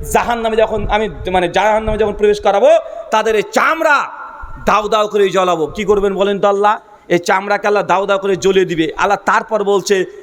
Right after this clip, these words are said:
"এই চামড়া যখন নষ্ট হয়ে যাবে, আমি আবার নতুন চামড়া দেব।" কিছুদিন আগে সায়েন্টিস্ট, বিজ্ঞানীরা তারা আবিষ্কার করে বলছে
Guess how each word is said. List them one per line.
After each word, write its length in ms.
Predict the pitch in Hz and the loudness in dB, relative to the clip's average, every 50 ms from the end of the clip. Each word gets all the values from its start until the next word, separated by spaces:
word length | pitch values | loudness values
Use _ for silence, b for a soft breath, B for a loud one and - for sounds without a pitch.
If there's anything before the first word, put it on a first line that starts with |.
| - - | -12 -4
"এই 120 | 175 175 | -2 -2
চামড়া 360 | 175 175 - 180 185 208 220 | -2 0 -2 -2 -2 -2 -4
যখন 280 | 208 202 202 196 196 190 | -2 -2 0 0 -2 -4
নষ্ট 380 | 175 185 208 214 - - - 226 | -2 -2 -2 -2 -2 -2 -2 0
হয়ে 120 | 196 185 | 0 2
যাবে, 280 | 180 180 190 247 277 277 - - - - | 2 2 2 2 0 0 -4 -10 -6 -4
আমি 140 | 175 180 | -2 2
আবার 180 | 196 190 196 180 | 2 2 2 0
নতুন 360 | 185 190 214 214 - 240 214 | 0 -2 -2 -2 -2 -2 -2
চামড়া 340 | - - 196 190 190 180 175 | 0 0 0 2 2 2 2
দেব।" 260 | 170 170 160 156 127 - - - - - - - - - | 2 0 -2 -2 -4 -4 -6 -14 -18 -16 -14 -14 -6 -4
কিছুদিন 380 | 202 190 208 233 202 226 220 | -4 -2 -2 0 -2 0 2
আগে 460 | 226 226 208 220 208 175 175 180 - - - - - - - - - - - - - - - - - - - - - - - - - - | 2 0 2 2 0 0 0 -4 -8 -8 -12 -12 -12 -12 -12 -12 -10 -8 -8 -6 -6 -6 -8 -6 -2 -2 -2 -2 -2 -4 -6 -6 -10 -10
সায়েন্টিস্ট, 720 | - - - 160 180 196 202 - 226 220 - - - - | -8 -2 -2 0 0 0 -2 -2 -4 -4 -4 -4 -10 -8
বিজ্ঞানীরা 600 | - - 190 175 135 - 214 214 220 220 214 214 202 | -2 -2 -2 -2 0 0 0 0 0 0 0 0 0
তারা 200 | 202 220 202 180 | 0 -2 -2 0
আবিষ্কার 360 | 185 202 196 - 226 208 202 | 0 0 -2 0 -2 -2 0
করে 160 | - 208 202 | 0 -2 0
বলছে 480 | 185 185 202 220 214 - 202 175 175 | 2 2 2 0 0 0 0 0 0